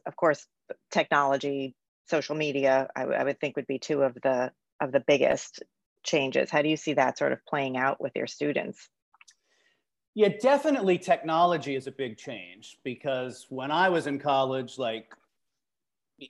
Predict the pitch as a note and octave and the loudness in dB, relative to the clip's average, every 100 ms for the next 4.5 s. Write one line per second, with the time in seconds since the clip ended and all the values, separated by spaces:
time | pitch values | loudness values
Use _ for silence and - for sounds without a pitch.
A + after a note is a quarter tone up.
0 | _ A3 A3+ G3 - G3 D#3+ C#3+ D3+ D3 | _ 0 2 2 2 2 0 -2 -2 -4
1 | C#3 A#2 - _ _ _ - E3+ - D3 | -6 -8 -12 _ _ _ -8 -8 -4 -6
2 | D3 C3+ C3 D#3 C#3+ C3+ C3 B2+ A#2 A2 | -6 -10 -6 -2 -2 -2 -6 -8 -8 -8
3 | - C#3 F#3 D#3 B2+ A2+ A2 A2 A2+ B2 | -10 -6 -6 -6 -6 -8 -10 -12 -12 -6
4 | A2 G#2+ - - | -6 -6 -12 -18